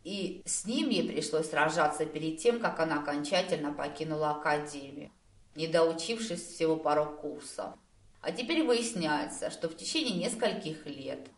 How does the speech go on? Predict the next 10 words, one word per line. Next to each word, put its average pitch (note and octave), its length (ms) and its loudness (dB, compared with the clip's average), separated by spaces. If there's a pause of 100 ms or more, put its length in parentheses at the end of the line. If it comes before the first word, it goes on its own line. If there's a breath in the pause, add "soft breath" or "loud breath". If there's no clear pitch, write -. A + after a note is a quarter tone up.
(340)
а - 140 4
то C4+ 140 0
и C#4 120 0
десятилетий, E3+ 1200 -6 (100)
этот F#3+ 360 4
демиург E3+ 640 -2 (100)
был F#3 220 0
её D#3+ 180 2
прямым D3 500 0
куратором. - 920 -6